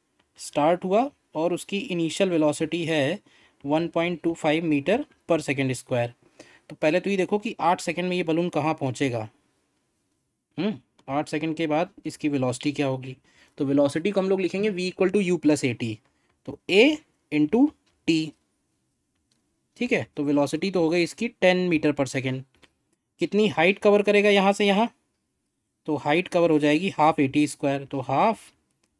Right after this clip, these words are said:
A और again टी स्क्वायर। तो ये वैल्यू अगर हम लोग निकालेंगे तो ये आएगा टी स्क्वायर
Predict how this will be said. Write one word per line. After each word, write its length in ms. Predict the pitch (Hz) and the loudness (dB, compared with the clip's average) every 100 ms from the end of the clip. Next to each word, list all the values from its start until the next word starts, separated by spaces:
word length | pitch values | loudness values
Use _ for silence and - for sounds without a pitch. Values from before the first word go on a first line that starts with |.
| _ | _
A 280 | 170 240 147 - _ - | 2 2 0 -6 _ -10
और 160 | 143 - | -8 -6
again 340 | 139 165 233 285 - _ _ - | -2 0 2 0 -6 _ _ -6
टी 160 | 190 | -4
स्क्वायर। 440 | 190 - 165 156 147 _ _ _ _ _ | -4 -4 -2 -2 -4 _ _ _ _ _
तो 60 | 156 | -6
ये 200 | 151 175 | -2 -2
वैल्यू 280 | 175 165 160 | 0 -2 -2
अगर 160 | 160 | -2
हम 100 | 156 | -2
लोग 100 | 156 | -2
निकालेंगे 560 | 156 147 143 220 185 113 - - _ _ _ _ | -2 0 0 0 -2 -6 -10 -16 _ _ _ _
तो 60 | 160 | -4
ये 160 | 147 | -2
आएगा 300 | 156 147 151 | 0 0 -2
टी 400 | 160 _ 165 180 | -6 _ -10 -8
स्क्वायर 500 | 185 - - 175 220 | -8 -8 -2 0 0